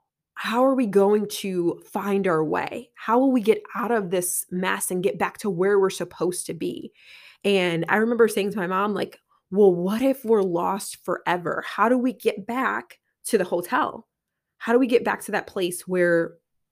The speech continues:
our mind is set towards going?" Um, and she, obviously being an adult and knowing how silly that sounds, uh, was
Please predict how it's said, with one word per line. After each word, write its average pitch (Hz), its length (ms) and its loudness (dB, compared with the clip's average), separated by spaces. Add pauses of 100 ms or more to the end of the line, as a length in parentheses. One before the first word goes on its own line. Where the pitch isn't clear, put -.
(240)
our 196 100 6
mind 185 440 2
is 180 160 -4
set - 240 -4
towards 165 560 -4
going?" 165 540 -4 (520)
Um, 175 400 0
and 180 380 0 (840)
she, 226 380 0 (100)
obviously 185 600 0
being 175 200 -2
an 170 60 -2
adult 165 460 -2
and 160 420 -4
knowing 180 340 0
how 175 200 -4
silly 165 260 0
that - 240 -2
sounds, 180 560 -2 (460)
uh, 165 320 2
was 180 500 4